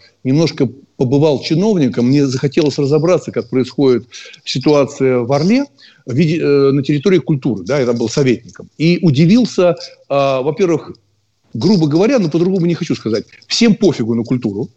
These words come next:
Ну, прям реально. Ну, я это видел. Прям пофигу. Я имею в виду не людей, а чиновников. И там была прекрасная фраза, которая меня удивила. Там,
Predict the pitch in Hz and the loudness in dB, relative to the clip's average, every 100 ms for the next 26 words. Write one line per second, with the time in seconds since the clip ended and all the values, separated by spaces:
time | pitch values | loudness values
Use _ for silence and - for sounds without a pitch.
0 | _ 302 277 131 175 135 95 90 - - | _ 0 2 2 2 2 -2 -12 -16 -6
1 | 202 147 151 151 113 117 180 - - 269 | 0 0 0 -2 -2 -4 -8 -10 -2 -2
2 | - 151 - 110 127 151 160 151 175 185 | 2 0 0 0 2 2 2 2 2 4
3 | 185 131 131 - - 135 - 151 110 120 | 4 2 0 -4 -6 -4 2 2 2 -2
4 | - 220 - - - 147 247 214 214 220 | -6 -8 -10 -18 -6 -2 2 4 2 2
5 | 170 190 180 180 - 226 214 - 156 156 | -2 -2 -2 -4 0 0 -2 -6 -6 -4
6 | 151 147 139 151 127 101 95 135 | -4 -4 -4 -4 -2 -4 -2 -2